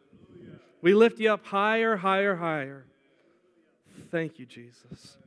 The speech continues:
Holy Spirit, come and change and do only what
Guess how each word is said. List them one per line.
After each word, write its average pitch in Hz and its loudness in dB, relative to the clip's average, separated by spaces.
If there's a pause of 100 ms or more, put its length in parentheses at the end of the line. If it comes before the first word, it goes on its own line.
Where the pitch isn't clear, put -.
(3250)
Holy 147 -2
Spirit, 147 -4
come 147 -6
and 123 -10
change 156 -12
and 117 -20
do 147 -6
only 151 -8
what 143 -10